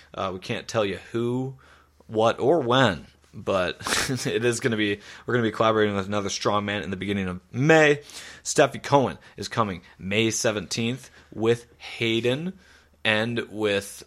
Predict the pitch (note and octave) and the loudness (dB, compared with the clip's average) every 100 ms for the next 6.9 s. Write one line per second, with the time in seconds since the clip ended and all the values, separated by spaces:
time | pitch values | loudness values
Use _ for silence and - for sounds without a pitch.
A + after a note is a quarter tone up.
0 | - F#2 F2+ F#2 F2+ F#2 F#2+ F#2 F2+ F#2 | -6 -4 -4 -6 -6 -8 -8 -4 -2 0
1 | C#3+ - - - A2+ A2+ A2+ G#2 A2+ - | -2 -4 -12 -8 -4 0 -2 -2 -4 -2
2 | - E3+ - - A2+ - - - - - | 0 0 0 -2 -2 -2 -8 -12 -20 -10
3 | B2 G#3+ F#3 A2 G2+ - - E3 B2+ G#2 | 2 2 2 -2 -4 -4 -2 0 0 0
4 | G#2 G#2+ A2+ G#2 G#2 G2+ A2 G2 G2 - | -2 -2 -2 0 -2 -4 -4 -4 -4 -6
5 | - - G#2+ A2+ B2+ F#3 F#3 - - - | -8 -8 -6 -6 -4 -8 -10 -16 -20 -10
6 | A#2 A2 G2+ G2 G#2+ G#2 G2+ G2 F#2+ | -2 0 0 -2 -6 -6 -4 -4 -4